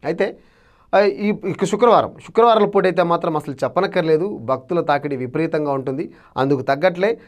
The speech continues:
దర్గా కమిటీ ఏర్పాట్లు కూడా చేస్తూ ఉంటుంది. ఇక్కడ వరకు అంతా బాగానే ఉంది. ఇప్పుడు మనం అనుకున్నట్లు, ఆ, మనం గుడికి వెళ్ళినా, లేదా ఒక చర్చికి వెళ్ళినా, ఒక మసీదుకి వెళ్ళినా,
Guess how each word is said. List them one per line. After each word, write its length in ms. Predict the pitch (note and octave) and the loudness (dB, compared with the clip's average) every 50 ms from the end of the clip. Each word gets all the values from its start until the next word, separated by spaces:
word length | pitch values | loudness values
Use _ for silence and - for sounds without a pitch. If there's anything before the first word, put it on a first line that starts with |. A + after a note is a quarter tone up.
| _ _ - | _ _ -2
దర్గా 280 | B2+ D3+ D#3 D#3 G3+ G3+ | 0 0 2 2 2 2
కమిటీ 300 | G3+ F#3+ E3+ E3+ D#3 E3 | 2 2 0 2 0 0
ఏర్పాట్లు 420 | D3 D3+ D#3 D#3 E3 D#3+ D#3 D3+ | 2 2 0 2 0 -2 -2 0
కూడా 180 | C#3+ D3+ D3+ D3 C#3 | -2 -2 -2 -2 -4
చేస్తూ 240 | C3+ C3+ C3 - D3+ | -6 -6 -4 -4 -4
ఉంటుంది. 420 | C#3 C3+ B2+ C3+ C3+ F3+ A3+ - - - | -4 -4 -4 -6 -6 -6 -10 -10 -14 -12
ఇక్కడ 140 | E3+ - G3+ | -2 2 2
వరకు 180 | F#3+ F#3+ F3+ F3+ | 2 4 2 0
అంతా 160 | D#3 D3 D#3 | 0 0 -2
బాగానే 300 | C3+ B2 A#2+ A#2+ A2+ G#2 | -2 0 -2 -4 -4 -8
ఉంది. 220 | E2+ C#2+ B1 - _ _ _ _ - - | -12 -14 -16 -20 _ _ _ _ -6 -2
ఇప్పుడు 160 | F3+ G3+ G#3+ | 2 2 4
మనం 120 | G3+ G3 | 4 4
అనుకున్నట్లు, 580 | F#3+ F#3+ G3+ G#3+ A#3+ A3 F#3+ D#3+ D#3 E3+ A#3 - - _ _ _ _ _ _ _ - F3 | 4 2 0 -2 -2 -2 -2 -2 -4 -6 -6 -8 -14 _ _ _ _ _ _ _ 0 2
ఆ, 120 | F#3+ F#3+ F#3+ - - | 2 2 0 -4 -2
మనం 260 | D#3 E3+ G#3 G3+ E3 | 0 2 2 2 2
గుడికి 220 | F#3 G3+ B3 G#3+ B3+ | 4 2 2 2 2
వెళ్ళినా, 340 | A#3+ A#3 G#3 G#3 G3+ G#3 G3+ - - | 2 2 4 2 0 -2 -2 -4 -2
లేదా 160 | E3+ F#3 G3 | 0 2 2
ఒక 120 | F#3+ D#3 D#3 | 4 2 0
చర్చికి 380 | D#3 F#3 F3+ D#3+ - G3 F#3 | -2 -2 -4 -4 -4 0 0
వెళ్ళినా, 220 | G3 F3+ F3 F3+ F3 | 2 2 2 0 0
ఒక 220 | - D#3 C#3+ C#3 | -2 -4 -4 -4
మసీదుకి 420 | B2 B2+ C#3 C#3+ F3+ F3 E3+ D#3+ | -4 -6 -4 -2 0 0 0 0
వెళ్ళినా, 280 | D#3+ D3+ C#3+ C#3 C#3+ | 0 0 0 0 -2